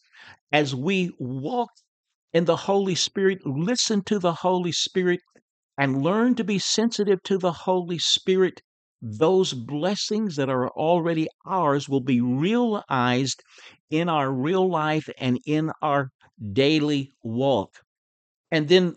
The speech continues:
verse four says, "Just as he chose us," he chose us. <laughs> Jesus said one time, "You have not chosen me, but I have chosen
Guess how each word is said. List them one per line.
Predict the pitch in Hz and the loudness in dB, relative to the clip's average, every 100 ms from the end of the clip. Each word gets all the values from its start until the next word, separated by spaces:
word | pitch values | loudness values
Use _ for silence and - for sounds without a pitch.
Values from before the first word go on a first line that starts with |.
| - | -8
verse | 135 202 233 | 0 2 2
four | - 254 240 | -2 0 0
says, | 190 175 147 | 2 2 0
"Just | 113 139 226 - - - | 0 2 2 2 -2 -4
as | 180 - | -2 -2
he | 185 156 | -4 -2
chose | - - 233 247 247 233 208 - - | 0 2 2 2 2 0 -2 -4 -8
us," | 226 180 95 - | -6 -4 -8 -8
he | - 254 262 202 233 - | -2 0 0 -2 -8 -10
chose | - 202 190 180 165 - - _ _ | -4 -2 0 -2 -6 -10 -16 _ _
us. | 202 185 - - - 139 | -2 -2 0 -6 -6 -14
<laughs> | - - - - - - | -18 -20 -18 -16 -16 -4
Jesus | 156 269 247 - | 0 2 2 4
said | 180 147 | 4 6
one | 147 143 | 4 4
time, | 170 147 147 | 4 4 4
"You | 254 | 4
have | 262 | 2
not | 196 190 | 2 0
chosen | - 190 190 170 147 156 | -2 0 0 2 2 2
me, | 208 151 156 - _ _ _ _ - - - - | 4 4 2 -2 _ _ _ _ -20 -20 -20 -6
but | 117 131 123 - | 2 2 2 2
I | 139 160 185 | 6 6 6
have | 156 135 127 | 4 0 0
chosen | - 156 156 160 147 156 160 | 2 6 6 4 2 0 0